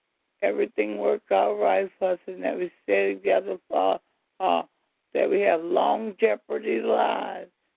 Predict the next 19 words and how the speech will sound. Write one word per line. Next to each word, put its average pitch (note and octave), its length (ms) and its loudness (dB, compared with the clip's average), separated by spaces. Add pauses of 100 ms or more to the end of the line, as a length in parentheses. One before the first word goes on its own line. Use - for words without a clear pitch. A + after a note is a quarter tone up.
(140)
that F#3+ 100 -4
we G2 160 -4
be F#2+ 300 -6
old, - 400 0
grateful, - 440 0 (180)
faithful, A2+ 580 0
and A#2+ 320 -2
thankful, - 680 -4 (400)
and - 160 -16
that F#3 240 0
everything - 760 -6
work - 320 -2 (120)
out A2+ 280 0
right A2 320 2 (100)
for - 240 -2
us, - 60 -12 (400)
and - 240 -12
that - 200 2
we F3+ 280 -8